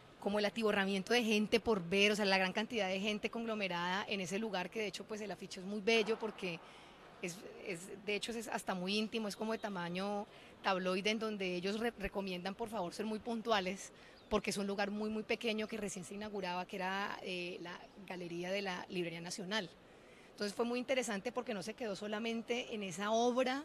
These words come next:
entre los dos, sino que también se realizaron objetos,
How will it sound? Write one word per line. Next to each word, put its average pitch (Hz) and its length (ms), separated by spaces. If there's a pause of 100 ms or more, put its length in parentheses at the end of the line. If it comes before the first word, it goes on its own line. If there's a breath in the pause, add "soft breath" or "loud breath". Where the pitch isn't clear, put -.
(180)
entre 208 240
los 185 180
dos, 180 140
sino 208 120
que 220 80
también 214 240
se 185 80
realizaron 208 460
objetos, 220 720